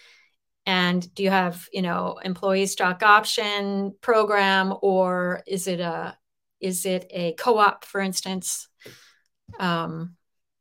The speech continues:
governance, ethics, and transparency. So this is where your, your D E and I stuff comes in. Um,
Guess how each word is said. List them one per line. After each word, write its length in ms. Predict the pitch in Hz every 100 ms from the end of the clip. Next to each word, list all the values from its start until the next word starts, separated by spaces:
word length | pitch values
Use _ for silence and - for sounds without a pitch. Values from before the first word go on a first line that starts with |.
| _ _ _ _ _ _ _ _ - -
governance, 720 | 175 220 208 185 180 - -
ethics, 420 | 202 202 208 196 202
and 100 | 185
transparency. 720 | 196 180 - 165 180 - -
So 160 | -
this 180 | 185 185
is 140 | 202 185
where 100 | 180
your, 280 | 175 175 - - - _
your 160 | - 180
D 200 | 175 208
E 140 | 202
and 140 | 190 180
I 400 | 190 214 226 240
stuff 340 | - - 214 214
comes 320 | 240 220 220
in. 260 | 233 277 - _ _ _ _ _ _ _ _
Um, 640 | 202 196 190 185 185 190